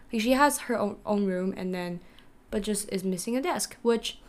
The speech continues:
totally okay, because maybe she just does her homework on the bed or something. But Jerry doesn't really like the idea that Tara doesn't have a desk. So he took Tara to ikea for some furniture shopping.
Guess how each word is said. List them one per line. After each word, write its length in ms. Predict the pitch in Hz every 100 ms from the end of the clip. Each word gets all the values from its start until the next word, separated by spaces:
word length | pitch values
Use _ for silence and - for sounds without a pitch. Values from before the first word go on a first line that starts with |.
| - -
totally 340 | 339 427 415
okay, 400 | 330 320 294 196 190
because 280 | 208 220
maybe 320 | 220 208 208 202
she 180 | 202
just 340 | 190 196 - -
does 140 | 196
her 140 | 196 190
homework 340 | 185 185 - - -
on 80 | 202
the 80 | 185
bed 220 | - -
or 60 | 185
something. 380 | 196 190 - - - - - - - - - -
But 340 | 247 269 339 - - - - - - - 196
Jerry 540 | 202 302 330 370 370 339
doesn't 280 | 262 269 254
really 180 | 240
like 200 | 214 196
the 100 | -
idea 360 | 196 190 190 190
that 360 | 185 - - 190
Tara 380 | 185 185 185
doesn't 220 | 180 175 180
have 120 | 175
a 40 |
desk. 440 | 175 107 - - - -
So 380 | - 247 247 262
he 180 | 262 254
took 240 | 370 392
Tara 600 | - 269 262 262 262 262 254
to 120 | 240 -
ikea 720 | 202 196 - 214 202 202 202 - - -
for 200 | - 202
some 240 | 196 190
furniture 540 | 190 196 196 196 - 190
shopping. 800 | - - - - - - -